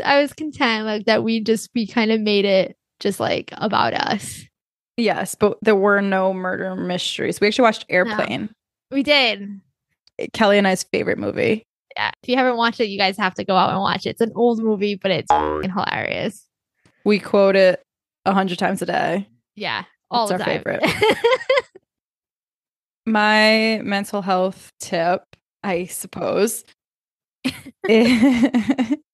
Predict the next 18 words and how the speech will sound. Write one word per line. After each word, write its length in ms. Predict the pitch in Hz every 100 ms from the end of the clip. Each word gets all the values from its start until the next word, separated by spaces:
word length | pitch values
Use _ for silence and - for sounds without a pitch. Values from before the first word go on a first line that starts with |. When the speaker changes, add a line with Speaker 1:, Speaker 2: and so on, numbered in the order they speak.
| _ _ _ _ _ _ _ _
Speaker 1:
You 120 | 254 254
seem 280 | 262 233
unsure 480 | 226 226 220 240 220
about 300 | 214 214 214
it. 360 | 233 277 294 -
<laughs> 40 | 508 - _ _ _ _ _ _ _ _ _ _ _ _ -
Speaker 2:
Well, 320 | 269 269 262
'cause 140 | 262
I'm 160 | 285 277
not, 120 | 269
I, 320 | - 226 240 220 -
uh, 300 | 247 247 220 214 - -
okay. 260 | - 185 175 - - - _
So 600 | - 285 247 240 233 226 - _
Speaker 1:
<laughs> 120 | -
Speaker 2:
I 160 | 277
was 300 | 311 330 294
going 580 | 269 285 285 285 277 262